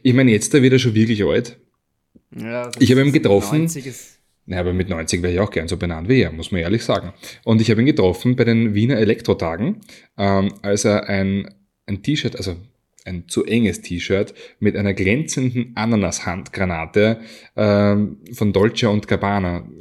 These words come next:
Speaker 1: getragen
Speaker 2: Sicher,
Speaker 1: hat.
Speaker 2: dass es nicht Robert Geis war?
Speaker 1: Es war nicht Robert Geis, ja, auch wenn, na,
Speaker 2: Vielleicht
Speaker 1: nein.
Speaker 2: hat er das Leiberl von ihm.
Speaker 1: Und von, vielleicht.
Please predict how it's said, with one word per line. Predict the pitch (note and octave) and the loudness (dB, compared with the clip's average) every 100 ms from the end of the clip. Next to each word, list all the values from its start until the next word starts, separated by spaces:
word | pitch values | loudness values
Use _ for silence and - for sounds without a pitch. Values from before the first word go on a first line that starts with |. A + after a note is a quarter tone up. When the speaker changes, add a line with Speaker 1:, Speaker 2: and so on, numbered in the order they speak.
| F#2+ | -14
Speaker 1:
getragen | - - E2+ F#2+ | -10 -6 -6 -2
Speaker 2:
Sicher, | E3+ | 0
Speaker 1:
hat. | G3 | 2
Speaker 2:
dass | F#3 F3+ | 2 -2
es | |
nicht | G3 F#3 | -4 -4
Robert | D#3 D#3 G#3 - | -4 -4 -6 -8
Geis | G2 F2+ - | -16 -14 -16
war? | B2 A#2+ - _ | -16 -18 -20 _
Speaker 1:
Es | C3 A#2+ | 0 4
war | C3+ | 4
nicht | C3+ G3+ - | 4 2 2
Robert | G#2+ B2 A#2+ | 4 4 4
Geis, | F#2 G#2+ F#3+ | 2 2 2
ja, | D3 B2 C3 | 2 0 0
auch | B2+ C#3 | -2 0
wenn, | C#3+ C#3+ C#3 D3 C#3+ C#3 | -2 -2 -6 -10 -14 -14
na, | E3 G#3 A#3 A3+ A#3 A#3+ A3+ - - _ _ - _ - | -8 -6 -4 -2 -2 -4 -6 -8 -20 _ _ -20 _ -4
Speaker 2:
Vielleicht | B3 A3+ | 0 4
Speaker 1:
nein. | F#3+ G#3 | 4 2
Speaker 2:
hat | F#3 E3 | -2 -6
er | E3+ | -4
das | - - | 0 0
Leiberl | C3 B2 C3+ C3+ | 0 -6 -8 -10
von | C3+ | -10
ihm. | B2 A#2 A#2+ A2+ - - - - - E3+ | -8 -8 -10 -16 -20 -20 -20 -20 -12 0
Speaker 1:
Und | A#2 A#2 A#2+ - - | 4 4 2 -6 -8
von, | G#2+ - B2+ | -8 -8 -10
vielleicht. | B2+ F#3+ C3 - - | -2 0 0 -2 -16